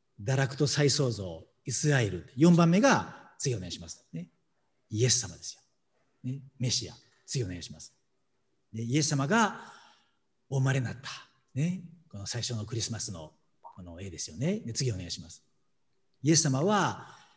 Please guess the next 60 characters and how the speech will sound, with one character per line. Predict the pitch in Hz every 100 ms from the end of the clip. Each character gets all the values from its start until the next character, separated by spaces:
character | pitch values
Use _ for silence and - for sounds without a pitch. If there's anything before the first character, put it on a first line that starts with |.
| _ _ _ _
え | 110
ー、 | 95 101 151 202 170 170 151
病 | 135 123
気 | 135
の | 123 123 139 - 104 95
子 | -
供 | 123 120
た | 110
ち | - 135
や、 | 185 139 95 - - -
あ | 101 90 92 -
ー、 | _
人 | - 127
々 | 101 -
を | 113 151 139 139
癒 | 117 98
し、 | - 95
悪 | 120 120
霊 | 120 113 117 -
を | 123 120
追 | 131
い |
出 | 139
し、 | 127 113 87 _ _ _ _ -
そ | 151
し | -
て、 | 240 156 98 - - _ -
え | 104 98 92 87 80 80 82
ー、 | - _
こ | 98
の | 95 87 85 - _
嵐 | 135 123 117
の | 110
中 | 127 117
の | 170 160
弟 | 120 127
子 |
た | - 107
ち | 110
を |
助 | 120 139 - 117
け、 |
湖 | 104 135 139 120
の | 117
上 | 143
を | 127
歩 | 160
き、 | 190 120 107
そ | 165
し | 143
て、 | 226 220 220 - - - _
え | 123
ー、 |
こ | 120
の | 117 104 101 113 -
人 | 160
々 | 123 123 123
に | 185 131 - -
愛 | 214 254 165
を | 107 85 -